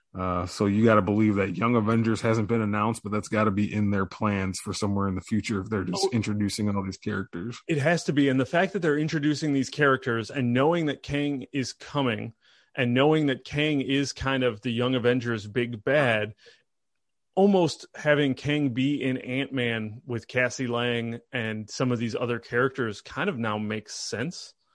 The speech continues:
Speaker 2: Like, I can
Speaker 1: Yeah.
Speaker 2: see maybe, 'cause it always seemed really weird. Like, why is Kang an Ant-Man? But now I'm like,
Speaker 1: Mm-hmm.
Speaker 2: if you think of it from a Young Avengers standpoint, and if you have Cassie Lang kinda getting involved in that and kinda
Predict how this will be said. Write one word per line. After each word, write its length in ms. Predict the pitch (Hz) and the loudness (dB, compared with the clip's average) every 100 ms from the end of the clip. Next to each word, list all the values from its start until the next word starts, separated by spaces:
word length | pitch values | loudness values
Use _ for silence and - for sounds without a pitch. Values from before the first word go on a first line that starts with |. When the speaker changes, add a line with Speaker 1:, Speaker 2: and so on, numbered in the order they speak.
| _ _ _ _ _ _ _ | _ _ _ _ _ _ _
Speaker 2:
Like, 180 | 127 127 | 0 2
I 100 | 123 | 4
can 160 | 113 | 4
Speaker 1:
Yeah. 140 | 104 104 | 4 4
Speaker 2:
see 120 | 147 | 2
maybe, 340 | 135 135 139 | 2 2 2
'cause 180 | 131 131 | 0 0
it 120 | 147 | 4
always 240 | 175 165 - | 6 6 4
seemed 360 | 160 143 123 | 2 2 4
really 240 | 131 143 131 | 4 6 4
weird. 340 | 117 131 139 | 4 2 4
Like, 160 | 123 117 | 2 2
why 160 | 127 | -2
is 140 | 180 - | -4 -6
Kang 420 | - 139 147 127 | -10 -4 -2 -2
an 100 | 110 | -4
Ant-Man? 640 | - 120 - 110 101 - 123 _ _ _ _ _ | -6 -8 -8 -10 -12 -14 -16 _ _ _ _ _
But 120 | 135 131 | 2 6
now 220 | 135 147 | 8 8
I'm 120 | 147 | 8
like, 160 | 143 104 | 6 4
Speaker 1:
Mm-hmm. 60 | |
Speaker 2:
if 60 | 110 | 2
you 60 | |
think 240 | 131 151 139 | 2 2 2
of 100 | 131 | 2
it 80 | 127 | 2
from 160 | 131 | 0
a 40 | 120 | 0
Young 280 | 117 120 | 2 2
Avengers 420 | 123 117 175 196 156 | 2 2 2 0 0
standpoint, 680 | 139 120 107 - 113 110 | -2 -2 -2 -4 -4 -4
and 120 | 123 110 | -4 -6
if 140 | 107 | -6
you 260 | 120 113 110 - - | -6 -6 -8 -14 -20
have 260 | - 127 107 | -6 -4 -4
Cassie 380 | - 127 113 127 | 0 0 0 0
Lang 280 | 120 123 131 | 0 2 0
kinda 240 | 127 120 | -2 -2
getting 240 | 117 117 117 | -2 -2 -2
involved 500 | 113 117 117 120 - _ _ _ _ - | -2 0 0 -2 -10 _ _ _ _ -2
in 280 | 156 156 | 2 2
that 300 | 120 117 117 | 4 4 4
and 160 | - 113 | -2 -8
kinda 260 | - 127 | -4 -4